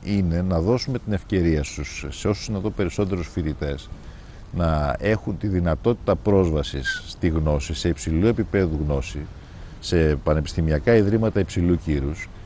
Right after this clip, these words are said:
και σε πανεπιστημιακά ιδρύματα που δεν θα απαιτούν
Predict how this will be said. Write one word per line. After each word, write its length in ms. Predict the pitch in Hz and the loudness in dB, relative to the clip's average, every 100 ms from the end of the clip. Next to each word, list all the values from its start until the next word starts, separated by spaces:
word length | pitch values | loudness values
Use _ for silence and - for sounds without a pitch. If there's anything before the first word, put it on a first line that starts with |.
| - | -10
και 280 | - 95 85 - | 0 2 2 -2
σε 160 | - | -4
πανεπιστημιακά 680 | 85 87 78 - 82 82 127 | 0 0 0 -4 -2 -2 2
ιδρύματα 500 | 127 95 98 110 117 | 2 4 2 2 -2
που 140 | 101 127 | -2 -2
δεν 180 | 156 | -4
θα 200 | 151 131 | -2 0
απαιτούν 580 | 110 - 90 - 87 71 | 2 0 0 4 4 4